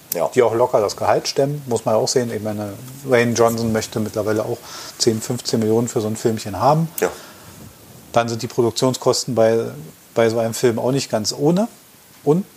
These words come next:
Speaker 2: wenn, so, wenn man so sieht, dass da Jahre ins Land gehen, man muss sehen, äh, wenn da wieder Autos durch die Gegend springen sollen,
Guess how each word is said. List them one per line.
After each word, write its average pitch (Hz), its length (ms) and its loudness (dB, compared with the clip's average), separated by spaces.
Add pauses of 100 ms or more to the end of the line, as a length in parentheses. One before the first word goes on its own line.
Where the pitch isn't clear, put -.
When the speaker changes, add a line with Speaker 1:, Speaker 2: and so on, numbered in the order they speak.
(440)
Speaker 2:
wenn, 120 220 0
so, 127 140 0
wenn 113 100 2
man 117 180 2
so 110 100 0
sieht, 120 200 -4
dass 123 120 -2
da 123 100 2
Jahre 110 240 4
ins 123 100 -6
Land 123 200 0
gehen, 139 180 -6
man 107 100 -4
muss 107 200 -2
sehen, 110 280 -2 (640)
äh, 104 260 2
wenn 107 140 2
da 117 140 4
wieder 107 180 4
Autos 127 300 0
durch 113 140 -2
die 120 80 -4
Gegend 110 260 0
springen 101 260 -2
sollen, 92 260 -4